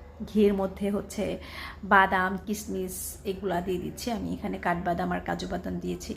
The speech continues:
না কাঠবাদাম না, এটাকে কী বলে, পেস্তা বাদাম আর হচ্ছে কাজু বাদাম দিয়ে দিয়েছি। একটু নেড়ে চেড়ে মিশাই নিব। তারপরে হচ্ছে এখানে এলাচ, দারচিনি দিয়ে দিব। এলাচ, দারচিনি আর, আহ, তেজপাতা অবশ্যই দিতে হবে, কারণ স্মেলের জন্য। এই, আহ, আহ, মশলাগুলো দেওয়ার কারণে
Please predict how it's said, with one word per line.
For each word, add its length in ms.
না 160
কাঠবাদাম 420
না, 120
এটাকে 280
কী 120
বলে, 240
পেস্তা 300
বাদাম 300
আর 100
হচ্ছে 220
কাজু 240
বাদাম 260
দিয়ে 160
দিয়েছি। 400
একটু 220
নেড়ে 380
চেড়ে 320
মিশাই 320
নিব। 220
তারপরে 360
হচ্ছে 240
এখানে 180
এলাচ, 500
দারচিনি 400
দিয়ে 120
দিব। 300
এলাচ, 360
দারচিনি 520
আর, 380
আহ, 300
তেজপাতা 480
অবশ্যই 320
দিতে 220
হবে, 220
কারণ 340
স্মেলের 480
জন্য। 380
এই, 280
আহ, 420
আহ, 340
মশলাগুলো 400
দেওয়ার 280
কারণে 440